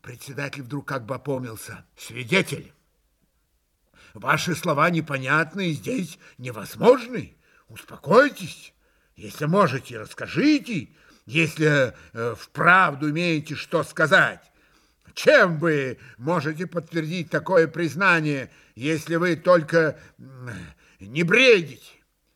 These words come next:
"То-то и есть, что не имею свидетелей. Собака Смердяков не пришлет с того света вам показания в пакете. Вам бы все пакетов.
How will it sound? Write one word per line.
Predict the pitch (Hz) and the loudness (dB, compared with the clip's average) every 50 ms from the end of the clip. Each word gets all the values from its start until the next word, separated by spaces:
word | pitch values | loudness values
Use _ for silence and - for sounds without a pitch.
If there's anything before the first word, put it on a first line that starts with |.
| _ _ _ _ _ _ _ _ _ _ - | _ _ _ _ _ _ _ _ _ _ -6
"То-то | - 156 180 175 - 208 | -2 0 0 0 2 4
и | 202 202 208 214 220 | 6 6 6 6 4
есть, | 220 226 233 233 233 220 196 160 - - - _ - - - _ _ _ _ _ _ _ _ _ _ _ _ _ _ _ | 4 4 6 6 6 2 2 0 -6 -12 -20 _ -20 -20 -20 _ _ _ _ _ _ _ _ _ _ _ _ _ _ _
что | - - - - - 165 170 | -12 -10 -10 -6 -4 -2 -2
не | 175 175 185 196 202 | 0 0 0 0 2
имею | 208 226 233 220 208 202 185 170 | 2 4 6 6 6 4 2 0
свидетелей. | - - - 139 160 180 170 160 185 165 - - 151 143 143 131 110 90 _ _ _ _ _ _ _ _ _ _ _ _ _ _ _ _ | -2 -4 -8 -4 -4 -4 -2 0 0 -2 -2 -2 -6 -6 -6 -8 -10 -14 _ _ _ _ _ _ _ _ _ _ _ _ _ _ _ _
Собака | - - - - - 185 202 175 147 180 220 208 - - 202 | -20 -16 -10 -2 2 2 2 2 4 4 4 4 4 0 -10
Смердяков | 170 - - 214 208 202 190 165 170 202 160 - 214 185 175 - | -12 -10 -12 -6 -6 -6 -6 -6 -8 -8 -6 -2 -4 -4 -4 -4
не | 175 185 175 | -8 -8 -6
пришлет | - 214 208 170 - - 233 220 190 160 - | -4 -4 -4 -4 -4 -2 0 2 2 0 -2
с | - | -6
того | - 180 175 170 160 | -6 -4 -4 -4 -4
света | 160 - 190 180 165 147 - 165 | -8 -6 -2 -2 -2 -2 -2 -4
вам | 156 165 170 160 151 143 - - - - _ - | 0 2 2 2 0 -2 -6 -12 -20 -14 _ 2
показания | 202 185 - - 202 190 175 143 117 180 190 170 165 165 165 170 170 165 165 151 - - - - | 2 2 2 4 2 2 2 2 2 4 4 4 4 2 0 0 0 2 2 0 0 -6 -14 -20
в | _ - - - _ | _ -20 -20 -10 _
пакете. | - 208 185 175 - 208 196 180 165 143 - - - - _ _ _ _ _ _ _ _ _ | 2 2 2 2 2 0 2 2 2 0 -2 -6 -20 -20 _ _ _ _ _ _ _ _ _
Вам | 98 131 170 190 208 208 | -2 0 2 2 2 2
бы | 185 208 202 | 2 2 2
все | - - - - - 214 214 202 | 2 -2 -8 0 2 2 2 2
пакетов. | 156 - - 220 214 175 - - - 208 208 214 220 233 240 - - - 247 220 202 185 151 | 0 0 2 2 2 2 -2 -4 0 2 4 6 6 4 4 2 2 4 4 6 6 4 2